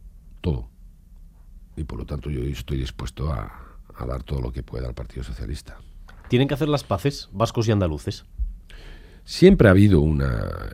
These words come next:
Speaker 1: entente que ha sido constitutivo del propio Partido Socialista Obrero Español entre norte y sur, ¿no? No creo que esté roto. Puede ser manifiestamente mejorable, pues igual sí, pero, pero no está roto.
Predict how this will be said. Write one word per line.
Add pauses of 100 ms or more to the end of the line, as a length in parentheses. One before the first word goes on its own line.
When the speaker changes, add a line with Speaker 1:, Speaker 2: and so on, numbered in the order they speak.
Speaker 1:
entente (560)
que
ha
sido
constitutivo
del
propio
Partido
Socialista (320)
Obrero
Español
entre
norte
y
sur,
¿no? (1040)
No
creo
que
esté
roto. (1400)
Puede
ser
manifiestamente
mejorable,
pues
igual
sí,
pero, (720)
pero
no
está
roto.